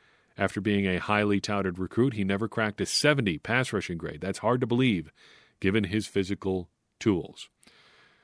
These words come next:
Back to Penn State we go for our next prospect, Shaka Toney out of Penn State, six-foot-three, two hundred fifty-two pounds, a production ratio of one point two one, so just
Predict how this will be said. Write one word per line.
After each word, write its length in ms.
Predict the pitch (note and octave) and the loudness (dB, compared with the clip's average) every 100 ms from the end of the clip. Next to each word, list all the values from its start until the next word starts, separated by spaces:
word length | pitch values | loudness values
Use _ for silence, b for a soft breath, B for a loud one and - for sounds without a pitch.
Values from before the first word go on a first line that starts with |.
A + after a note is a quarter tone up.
| b | b
Back 240 | - B2 - | 2 2 0
to 80 | G#2+ | 0
Penn 200 | B2+ B2+ | 2 2
State 300 | - B2+ G#2+ | 4 4 4
we 100 | G#2+ | 2
go 280 | A2+ A2+ | 6 6
for 160 | G#2 G#2 | 4 2
our 80 | F#2+ | 0
next 220 | G#2+ - | 0 -2
prospect, 480 | - F#2 F2+ G2 - | -2 -2 -2 -6 -2
Shaka 380 | - B2 A#2 G2+ | -2 0 -2 -4
Toney 460 | - A2+ G#2 D#2 | 0 0 0 -2
out 140 | F2+ F2+ | -6 -6
of 60 | |
Penn 200 | - A2+ | -2 -4
State, 320 | G2+ G#2+ D#2+ | 0 -2 0
six-foot-three, 560 | - C3 - B2+ - A#2+ | -2 -2 0 -2 0 0
two 160 | G#2+ B2+ | 0 -2
hundred 240 | A#2 G#2 | -2 0
fifty-two 520 | C3 - A#2 - A#2+ | 0 0 -4 -2 -2
pounds, 460 | G#2 A2 G2 D#2 D2+ | 0 0 0 -2 -6
a 80 | D#2+ | -8
production 460 | G2+ G#2 - G2 | -2 -2 -2 -4
ratio 340 | G2 G2+ - F2 | -2 -2 -2 -4
of 120 | E2 | -2
one 320 | G2+ C3 D3 | -2 0 -4
point 360 | - B2 A#2+ - | -4 -4 -4 -4
two 160 | A#2+ | -4
one, 280 | A2 G#2+ E2+ | 0 0 -2
so 140 | - | -6
just 360 | F2+ A2+ C#3+ - | -2 0 0 -2